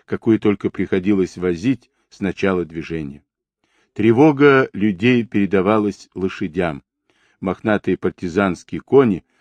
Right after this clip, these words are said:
оскалив зубы, карьером рвались от села к селу, по хмурым, размокшим проселкам, разбрызгивая комья сбитой копытами грязи.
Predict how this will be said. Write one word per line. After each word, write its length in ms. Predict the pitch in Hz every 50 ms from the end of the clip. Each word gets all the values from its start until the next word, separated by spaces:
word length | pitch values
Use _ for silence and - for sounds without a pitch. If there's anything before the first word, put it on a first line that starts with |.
| _ _
оскалив 540 | _ 101 95 - - - 110 110 104 98 87
зубы, 460 | 82 78 76 104 135 143 127 120 123
карьером 760 | 110 _ - 104 95 87 78 82 107 127 135 127 127 120 117 110
рвались 720 | 95 85 82 90 104 107 98 113 123 113 - - - - _
от 200 | - 107 101 _
села 380 | - - - 98 92 104 117 117
к 80 | _
селу, 520 | - - - 107 95 87 92 131 147 120 _ _ _ _ _ _ _ _
по 120 | - 104
хмурым, 640 | 101 _ - 95 98 120 143 147 131 127 120 113 _
размокшим 720 | - 98 92 80 73 80 87 107 127 117 - - - 113 95
проселкам, 760 | - 90 87 80 - - 123 135 139 117 _ - 98 87 - _ _ _ _ _ _
разбрызгивая 1000 | - 104 107 104 85 82 80 76 101 131 135 107 101 98 110 110 104 104 98 92
комья 500 | - _ - 110 120 117 110 104 104 98 -
сбитой 540 | - 80 76 73 73 101 120 117 _ 110
копытами 580 | 98 _ - 87 _ - 98 - _ - 87 82
грязи. 440 | 73 - 82 82 73 69 67 _